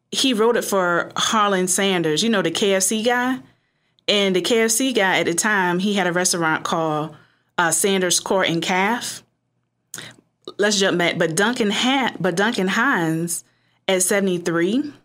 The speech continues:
at seventy-three, he licensed out his name, and that's when he, uh, developed the D-, the Duncan Hines cake mixes. S-, at seventy-three. And f-, so fifty-three to seventy-three, y'all do the math, 'cause I'm not gonna embarrass myself, okay?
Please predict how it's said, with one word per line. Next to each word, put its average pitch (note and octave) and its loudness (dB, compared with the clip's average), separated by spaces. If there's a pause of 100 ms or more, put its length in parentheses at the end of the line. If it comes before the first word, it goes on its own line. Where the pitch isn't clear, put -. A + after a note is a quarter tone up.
(640)
at F#3+ 0
seventy-three, G3+ 0 (720)
he B3+ -2
licensed G#3 2
out F#3 2
his E3+ 0
name, F#3 0
and F3 0
that's G3 0
when G3+ 0
he, F3+ 0
uh, D#3 2
developed E3 0
the D#3+ 0
D-, E3 -2
the E3+ -4
Duncan F3+ -2
Hines E3 -2 (340)
cake C#4+ -4
mixes. - -6 (1300)
S-, - -6
at G#3 0
seventy-three. G#3 0 (320)
And G3+ -2
f-, - -8
so G#3 0
fifty-three C#4 -2
to G3 0
seventy-three, B3+ 0
y'all C4+ 0
do G#3+ 0
the E3+ 0
math, D#3+ 0
'cause E3 -2
I'm F3 0
not F3+ 0
gonna E3 0
embarrass D3+ -2
myself, C#3 -4
okay? A3+ 0